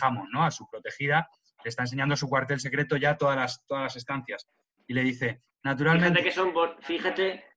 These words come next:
Speaker 2: fíjate que las escaleras son vórtices.
Speaker 1: Es un vórtice, sí, sí, sí, sí.
Speaker 2: Casi
Speaker 1: Es
Speaker 2: todas
Speaker 1: verdad,
Speaker 2: las
Speaker 1: no, no había
Speaker 2: escaleras son
Speaker 1: caído hasta,
Speaker 2: vórtices.
Speaker 1: hasta ahora que lo has dicho, es un vórtice.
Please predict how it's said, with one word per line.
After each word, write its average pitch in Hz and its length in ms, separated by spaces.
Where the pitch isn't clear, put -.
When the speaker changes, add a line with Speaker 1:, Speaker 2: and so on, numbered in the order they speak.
Speaker 2:
fíjate 160 400
que 170 60
las 156 160
escaleras 156 520
son 143 160
vórtices. 131 640
Speaker 1:
Es 120 200
un 131 80
vórtice, 104 500
sí, - 180
sí, 107 180
sí, 117 180
sí. - 420
Speaker 2:
Casi 135 240
Speaker 1:
Es - 40
Speaker 2:
todas 156 140
Speaker 1:
verdad, 147 100
Speaker 2:
las 151 60
Speaker 1:
no, 147 40
no 156 80
había 160 160
Speaker 2:
escaleras 165 60
son 160 80
Speaker 1:
caído 139 180
hasta, 123 140
Speaker 2:
vórtices. 127 220
Speaker 1:
hasta 131 160
ahora 127 120
que 127 60
lo 127 60
has 120 100
dicho, 107 260
es 98 120
un 123 100
vórtice. 113 420